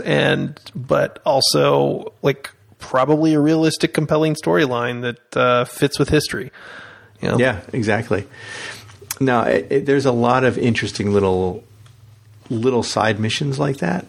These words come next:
Speaker 2: but then you'll have these kind of epic, like, they have the, the, uh, hippodrome. I don't know if you've done that much, but the, the horse racing in chariots.
Speaker 1: Mm-hmm.
Speaker 2: <laughs>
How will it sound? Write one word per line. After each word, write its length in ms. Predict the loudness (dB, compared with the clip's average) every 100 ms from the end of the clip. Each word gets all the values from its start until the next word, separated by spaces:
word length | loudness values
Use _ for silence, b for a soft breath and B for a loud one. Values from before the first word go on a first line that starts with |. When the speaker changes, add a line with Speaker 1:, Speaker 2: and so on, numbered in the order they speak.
| -4
Speaker 2:
but 120 | 0
then 400 | 0 0 -2 -2
you'll 160 | -4
have 180 | -2 -2
these 200 | -2 -6
kind 180 | -6 -6
of 120 | -8 -12 -6
epic, 540 | -6 0 -2 -2 -16 -16 B B -2
like, 180 | 0
they 120 | 0 0
have 280 | 0 0
the, 400 | 0 2 2 -2 -4
the, 300 | -2 0 2
uh, 40 | 0
hippodrome. 640 | -2 -2 -2 -2 -6 -8 -14 _ _
I 60 | -4
don't 80 | -2
know 60 |
if 140 | -2 -4
you've 80 | -2
done 220 | 0 0
that 200 | -4 -6 -10
much, 420 | -2 -2 -2 -8 -4
but 160 | -4 0
the, 120 | -2
the 180 | -2 -4
horse 500 | -4 -4 0 0 2
racing 400 | 0 2 -2 -4
in 140 | -4 -4
chariots. 640 | 0 2 2 0 -4 -8 -10 B B B
Speaker 1:
Mm-hmm. 240 | -4 -4 -6 _ -20 -8
Speaker 2:
<laughs> 480 | -6 -2 -4 -2